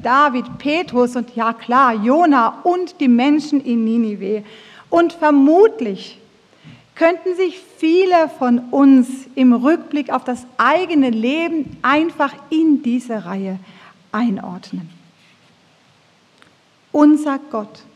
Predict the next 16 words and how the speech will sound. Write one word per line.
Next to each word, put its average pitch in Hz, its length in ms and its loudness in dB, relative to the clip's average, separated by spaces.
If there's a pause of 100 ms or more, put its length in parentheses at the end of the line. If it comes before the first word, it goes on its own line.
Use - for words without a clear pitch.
(680)
ist - 200 -8 (100)
ein 202 360 -6
Gott 254 520 -4 (400)
der 202 140 -6
neuen 208 760 0 (120)
Chance. 190 680 -12 (760)
Wie 214 160 -6
gut, 202 400 -10 (680)
dass 220 280 -8
wir 202 500 -2 (300)
auch 262 440 0
in 277 180 2
Zukunft - 800 -14 (400)
darauf 247 760 -2
vertrauen 185 680 -10
dürfen. 180 380 -14